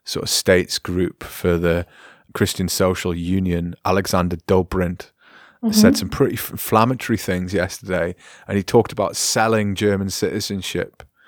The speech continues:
Speaker 1: with this new idea. And that felt really it felt re-, the l-, the discussion around it, I find foul every time it's had.
Speaker 2: Yeah.
Speaker 1: That no one's mentioned, um,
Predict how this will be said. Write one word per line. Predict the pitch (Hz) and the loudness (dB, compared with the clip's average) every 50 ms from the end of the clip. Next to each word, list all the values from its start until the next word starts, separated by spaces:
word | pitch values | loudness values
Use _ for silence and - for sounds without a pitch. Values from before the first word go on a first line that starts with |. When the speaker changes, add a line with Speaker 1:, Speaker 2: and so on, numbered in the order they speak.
| _ _ _ - | _ _ _ -2
Speaker 1:
with | 98 95 87 | -2 0 2
this | 95 95 - - | 2 0 0 0
new | 92 90 90 87 | 0 2 4 4
idea. | 85 85 85 87 - - 95 92 90 82 - - 117 - _ _ _ - - - - - - - _ - | 4 4 2 0 0 0 0 2 2 2 0 -2 -4 -10 _ _ _ -20 -20 -20 -20 -20 -20 -20 _ -4
And | 98 98 107 | 0 2 4
that | 113 123 - | 4 2 2
felt | - - - 131 123 107 - | 0 2 4 6 6 4 4
really | 98 101 104 101 101 95 92 90 87 87 87 95 110 - _ _ _ _ _ _ _ _ _ - | 2 4 4 6 6 4 4 2 2 0 -2 -4 -6 -12 _ _ _ _ _ _ _ _ _ -12
it | - | -8
felt | - - - - 143 151 156 120 98 | -8 -4 0 2 2 4 2 2 0
re-, | 123 123 - _ _ _ - - _ - | -4 -8 -8 _ _ _ -20 -12 _ 0
the | 113 117 135 | 2 2 2
l-, | - - _ _ _ 120 | 2 -2 _ _ _ -6
the | 110 - 123 | -4 0 0
discussion | - - - 220 208 196 - - 165 | 0 0 2 2 2 2 2 2 2
around | 123 95 95 87 87 85 85 85 | 2 4 4 4 2 2 0 -2
it, | - - 107 | -2 -2 -2
I | - | 0
find | - - 107 98 92 - | 2 2 2 2 2 0
foul | - - - - 87 95 95 92 95 - - - | -6 -2 2 4 4 6 4 4 2 0 -2 -2
every | 95 95 92 98 92 - - 87 | -2 -2 -2 -2 -4 -4 -2 -4
time | 87 85 85 82 | -2 -2 -4 -6
it's | - - - - | -10 -8 -6 -2
had. | 85 85 202 190 | -2 0 2 2
Speaker 2:
Yeah. | 190 175 156 - - - - - | 2 2 0 -2 -6 -6 -4 -2
Speaker 1:
That | 104 - | 0 2
no | 127 139 156 | 2 2 2
one's | 165 139 131 120 117 | 2 4 4 2 2
mentioned, | 107 - - 104 90 92 - - | 2 2 0 -2 -2 -2 -2 0
um, | 98 98 95 92 90 92 | 2 2 2 2 0 -4